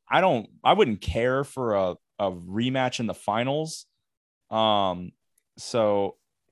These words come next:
are you thinking, are you thinking Anafi and Blade versus G Y V,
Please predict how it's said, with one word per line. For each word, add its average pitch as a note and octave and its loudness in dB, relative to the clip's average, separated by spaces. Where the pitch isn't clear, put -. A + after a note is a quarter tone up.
are A#2 4
you D3 -2
thinking, D3+ -6
are A2+ -2
you B2 -2
thinking C3+ -6
Anafi A2+ 0
and G2+ -2
Blade G2+ 0
versus G2+ -6
G G#2 -6
Y G#2 2
V, G#2+ -8